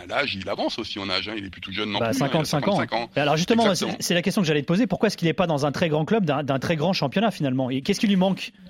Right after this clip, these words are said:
Speaker 1: Alors, quand tu vois son parcours, il y a, il y a l'affect que tu peux avoir par rapport au style de jeu qu'il a développé, ses réussites, hein, parce qu'il gagne la coupe, euh, la coupe des Pays-Bas, euh,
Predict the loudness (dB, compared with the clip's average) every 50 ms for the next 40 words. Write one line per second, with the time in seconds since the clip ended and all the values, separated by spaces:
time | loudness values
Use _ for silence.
0 | -20 -20 _ _ _ _ _ _ _ _ -8 -4 -2 -2 -4 -4 -14 -12 -4 -2
1 | -2 -2 -2 -8 0 0 2 2 2 0 -2 2 2 0 0 0 -8 -6 -2 0
2 | 0 0 -2 -6 -14 -16 -14 -12 -8 -6 -2 0 0 0 0 0 -2 -2 -2 -4
3 | -10 -8 -8 -8 -8 -8 -10 -8 -2 -2 -2 0 0 0 -2 -2 0 -2 -4 -6
4 | -6 -6 -6 -6 -8 -8 -8 -10 -8 -6 -4 -4 -4 -4 -6 -6 -6 -6 -6 -6
5 | -6 -6 -6 -6 -4 -4 -4 -4 -4 -6 -4 -4 -4 -2 0 0 0 0 0 -2
6 | -4 -6 -8 -10 -10 -10 -4 -2 -2 -2 -2 -4 -8 -10 -12 -16 -10 -8 -6 -4
7 | -4 -6 -6 -10 -12 -12 -10 -10 -8 -6 -6 -6 -4 0 2 4 4 6 6 4
8 | 4 2